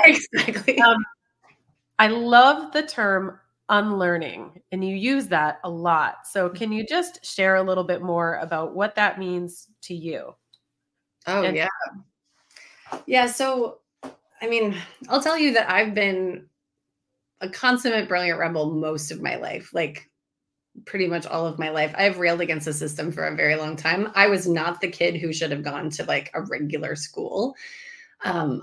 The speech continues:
Speaker 1: I also have no idea how I finished college. Like, I have a degree because in the late nineties, early two thousands, that's kind of what, like,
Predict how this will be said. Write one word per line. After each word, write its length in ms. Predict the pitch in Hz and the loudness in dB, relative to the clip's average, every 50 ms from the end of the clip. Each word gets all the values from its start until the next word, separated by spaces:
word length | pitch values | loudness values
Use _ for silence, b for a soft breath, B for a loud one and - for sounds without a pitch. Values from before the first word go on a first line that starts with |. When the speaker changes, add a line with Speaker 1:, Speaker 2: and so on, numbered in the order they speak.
| - - | 0 2
Speaker 1:
I 120 | 190 185 | 2 4
also 340 | - 185 185 185 - 190 175 | 4 4 2 4 4 2 2
have 160 | 160 170 170 | 0 0 0
no 240 | 175 175 170 165 156 | 2 2 4 4 4
idea 240 | 156 156 160 151 147 | 2 4 4 2 0
how 120 | 151 143 | 2 2
I 100 | 139 131 | 0 0
finished 360 | 135 - 135 120 147 - - | 0 -2 -6 -8 -8 -8 -8
college. 640 | - - 175 165 170 170 156 143 143 143 - - - | 2 4 4 6 6 4 2 2 0 -2 -6 -6 -4
Like, 200 | 160 151 151 - - | -4 -4 -4 -4 -6
I 60 | 170 | -2
have 180 | 170 190 180 180 | 0 0 0 0
a 40 | |
degree 360 | 170 165 156 156 160 156 160 160 | 0 0 -2 0 0 -2 0 0
because 500 | 165 160 156 - 151 147 147 147 147 - | -4 -4 -2 0 0 0 0 -2 -4 -4
in 420 | 143 143 156 151 151 151 151 - - - _ - | -4 -2 0 2 0 0 -2 -6 -14 -18 _ -4
the 80 | 175 160 | -2 0
late 280 | 151 160 160 165 - | 0 0 -2 -2 0
nineties, 400 | 175 160 160 156 156 156 156 151 | 0 0 2 2 0 0 -2 -2
early 240 | - 160 165 165 165 | -4 -4 -2 -2 -4
two 160 | 165 - 151 | -4 -6 -4
thousands, 500 | - 151 139 151 - 202 208 220 240 233 | -2 -2 -2 -2 -2 -2 -2 -2 -2 -2
that's 160 | 202 127 - - | -2 -6 -8 -2
kind 180 | - 175 175 | -2 0 0
of 80 | 180 165 | 0 0
what, 180 | 165 160 156 - | -2 -2 0 0
like, 180 | 151 147 - | 0 -2 -2